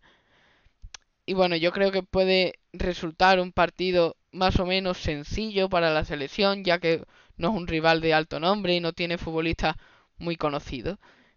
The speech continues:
Pero España tendría que tener mucho cuidado, por ejemplo, sin ni un caso más, sin ni un, yendo a un caso cercano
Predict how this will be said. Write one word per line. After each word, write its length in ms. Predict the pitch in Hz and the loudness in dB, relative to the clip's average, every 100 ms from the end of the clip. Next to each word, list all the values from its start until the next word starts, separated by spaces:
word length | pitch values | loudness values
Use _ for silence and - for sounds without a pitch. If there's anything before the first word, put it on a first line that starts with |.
| _ | _
Pero 580 | - 190 190 185 180 170 - | 2 4 8 8 8 4 2
España 480 | 170 185 196 208 185 | 0 4 2 4 0
tendría 340 | 160 160 170 | -2 0 0
que 120 | 180 | 2
tener 240 | 190 202 170 | 0 -2 -2
mucho 320 | 165 165 170 | -4 -6 -6
cuidado, 560 | 175 180 208 214 254 - - | 0 6 6 6 0 -6 -2
por 240 | 170 165 156 | 0 0 0
ejemplo, 640 | 156 190 180 180 156 139 _ _ _ | -2 -2 -4 -2 -4 -4 _ _ _
sin 240 | - 160 | -10 -6
ni 120 | 160 | -4
un 120 | 165 | -4
caso 300 | 170 170 175 | 0 0 0
más, 680 | 165 165 165 165 165 165 156 - 175 | -2 -2 0 -2 -2 -2 -6 -10 -10
sin 180 | 175 160 | -8 -8
ni 100 | 165 | -8
un, 140 | 165 - _ _ - | -8 -12 _ _ -10
yendo 240 | 175 170 | -6 -4
a 40 | |
un 60 | 165 | -2
caso 280 | 165 170 170 | 0 0 -2
cercano 600 | 175 156 190 208 196 | -6 -2 2 2 0